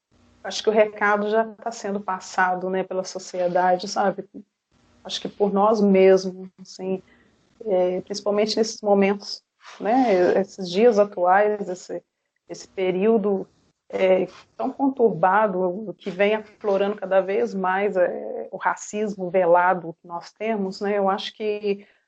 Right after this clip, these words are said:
o que é necessário pra nós pretos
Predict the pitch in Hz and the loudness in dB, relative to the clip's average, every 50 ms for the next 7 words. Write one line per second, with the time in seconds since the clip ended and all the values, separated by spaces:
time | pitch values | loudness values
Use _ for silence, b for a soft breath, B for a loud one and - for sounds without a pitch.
0 | B _ _ - 202 202 - 226 214 226 240 - - 214 208 214 - 214 214 226 | B _ _ -16 -16 -2 -2 0 2 2 0 2 2 0 0 0 -2 -2 0 2
1 | 247 254 226 196 180 175 170 170 - _ _ _ _ _ _ _ - 190 180 180 | 2 2 2 2 0 0 -2 -6 -12 _ _ _ _ _ _ _ -2 -2 0 0
2 | 180 185 196 202 202 - - - 202 233 233 233 - - - - - - - | 2 0 0 0 -4 -10 -6 -2 0 0 0 0 -2 -10 -14 -14 -14 -16 -16